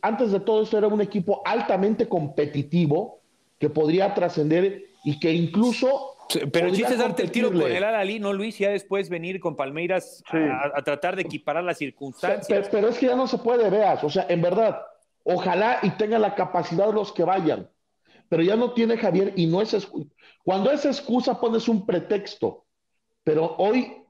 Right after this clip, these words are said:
Speaker 1: Javier tiene los argumentos
Speaker 2: Es
Speaker 1: para
Speaker 2: una
Speaker 1: decir,
Speaker 2: justificación
Speaker 1: "No te-,
Speaker 2: real.
Speaker 1: no, no, no, no tengo", ah, pero como lo maneja Xavi es una excusa. No,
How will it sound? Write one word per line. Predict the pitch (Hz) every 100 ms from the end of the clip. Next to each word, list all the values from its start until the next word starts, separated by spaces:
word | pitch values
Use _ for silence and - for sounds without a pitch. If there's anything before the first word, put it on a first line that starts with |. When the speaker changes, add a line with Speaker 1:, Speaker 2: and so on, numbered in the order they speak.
| - -
Speaker 1:
Javier | 170 170 202
tiene | 202 226
los | 208 190
argumentos | 170 160 160 180 208
Speaker 2:
Es | -
Speaker 1:
para | -
Speaker 2:
una | -
Speaker 1:
decir, | 175 175
Speaker 2:
justificación | 156 160 - 165 165 202
Speaker 1:
"No |
te-, | 170
Speaker 2:
real. | 185 170 -
Speaker 1:
no, | 160 196
no, | 190 190
no, | 180 196
no | 196 202
tengo", | 220 214 196
ah, | 156 185 180
pero | 185 175 170
como | 170
lo | 170
maneja | 175 208 240 240
Xavi | - 220 220
es | 220 - - _
una | 202 240
excusa. | 220 - - 233 - 160
No, | 208 254 240 -